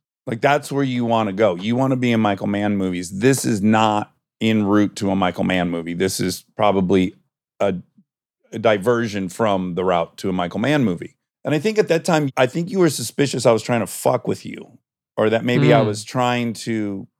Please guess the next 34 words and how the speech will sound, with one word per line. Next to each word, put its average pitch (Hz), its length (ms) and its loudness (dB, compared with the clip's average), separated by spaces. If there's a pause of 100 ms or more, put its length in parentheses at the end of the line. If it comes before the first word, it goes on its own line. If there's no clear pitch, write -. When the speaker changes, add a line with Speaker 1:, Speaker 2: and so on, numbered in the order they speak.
(200)
Speaker 1:
I 120 140 4
didn't 139 180 0
want 135 160 2
you 135 80 -2
to 123 100 0
have 123 160 4
that 113 160 2
role 113 280 4
'cause 101 480 -10
I 113 80 2
didn't 117 140 0
want 113 120 -4
you 113 80 -4
to 107 60 -4
be 104 120 -4
the 101 80 0
lead 107 440 -2
in 101 160 -2
the 98 80 -2
movie 104 320 0
with 95 200 -2
my 92 200 -4
girlfriend, 92 520 0
which 90 320 -4 (300)
I 131 80 2
can 359 240 0
say 185 240 4
from 135 220 -2
this 131 200 -2
vantage 135 520 -2
point, 110 280 0 (240)
that 131 380 0
really 135 300 4
wasn't 113 480 0